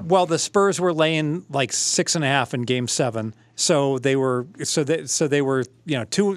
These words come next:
like, three points better than the second best team. And I don't think either Boston or Denver is power rated. Up, they're certainly not a six. They might be a five and three quarters. What do you think?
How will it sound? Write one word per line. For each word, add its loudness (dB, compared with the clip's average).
like, 0
three 2
points 0
better 2
than -2
the -2
second 2
best 0
team. -2
And 0
I 4
don't 2
think -2
either 2
Boston 2
or 0
Denver 0
is -4
power 0
rated. -2
Up, -2
they're -4
certainly 0
not 4
a -2
six. -2
They 0
might -2
be 2
a 0
five 0
and -6
three -4
quarters. -4
What -2
do -2
you -4
think? -10